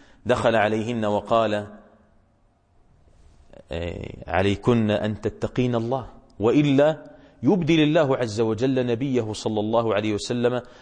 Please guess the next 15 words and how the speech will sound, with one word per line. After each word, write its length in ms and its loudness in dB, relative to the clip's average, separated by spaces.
خير 240 2
منكن"، 600 -2
حتى 400 -2
أتت 240 -4
امرأة 360 0
من 260 -10
نساء 300 -4
النبي 380 -2
عليه 220 -2
الصلاة 320 -6
والسلام 420 -4
وقالت: 440 -4
"يا 120 2
عمر، 360 -4
أما 580 0